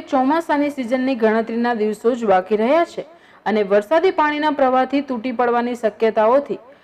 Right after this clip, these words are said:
ત્રણ હજારથી વધુ રહીશો સંપર્ક વિહોણા થઈ શકે છે, જેથી મોરિયાણાથી નેત્રંગની શાળાઓમાં અભ્યાસ કરવા આવતા વિદ્યાર્થીઓ,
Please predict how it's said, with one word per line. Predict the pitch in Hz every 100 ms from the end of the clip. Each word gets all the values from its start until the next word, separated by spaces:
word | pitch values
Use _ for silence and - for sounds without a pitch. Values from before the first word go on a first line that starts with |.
| _ _
ત્રણ | 277 294 359 339
હજારથી | 294 320 320 311
વધુ | 269 285 277
રહીશો | 269 262 262 277
સંપર્ક | 277 233 226 247 233
વિહોણા | 233 220 220 240
થઈ | 262 226
શકે | 185 151 -
છે, | 110 - _ _ _ _ _ _ -
જેથી | 202 202 202
મોરિયાણાથી | 196 208 269 285 277 277 285
નેત્રંગની | 262 214 240 240 247 247
શાળાઓમાં | 262 269 311 269 208 254 - - - -
અભ્યાસ | 240 240 381 392
કરવા | - 269 269 269
આવતા | - 220 220 220 240
વિદ્યાર્થીઓ, | 214 180 208 208 214 220